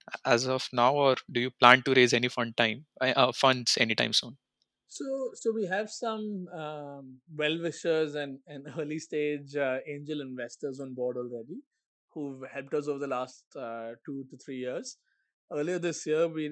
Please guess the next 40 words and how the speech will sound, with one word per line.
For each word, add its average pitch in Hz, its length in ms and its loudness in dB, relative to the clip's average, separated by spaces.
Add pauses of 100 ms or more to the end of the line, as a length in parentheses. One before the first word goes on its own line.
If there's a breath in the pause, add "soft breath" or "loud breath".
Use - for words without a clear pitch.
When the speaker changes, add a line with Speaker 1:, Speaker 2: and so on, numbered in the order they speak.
(140)
Speaker 2:
we 139 100 -6
did 147 140 -4
a 156 60 2
strategic, 143 640 -6 (160)
uh, 123 280 -4
investment 139 760 -10
with 127 240 -6 (280)
our, 123 600 -10
um, 120 400 -16 (380)
our 139 80 -8
primary 139 420 -8
supplier 127 500 -6
of 131 180 -10
honey 135 200 -12
as 123 140 -12
well. 123 200 -6 (580)
Um, 131 340 -8
and 151 160 -10
that 156 160 0
is 160 180 -4
where 156 320 2
some 143 180 -10
of 139 140 -14
our 147 100 -2
quality 131 420 -8
assurance 131 460 -8
comes 127 260 -12
from 127 260 -12
as 123 140 -12
well, 131 220 -6
that, 135 200 -4 (440)
you 147 100 -10
know, 135 100 -8
we 147 380 -6
are 147 220 -4
ingrained 139 760 -8
into 147 320 -8
the 147 100 0
value 131 420 -6
chain, 135 400 -10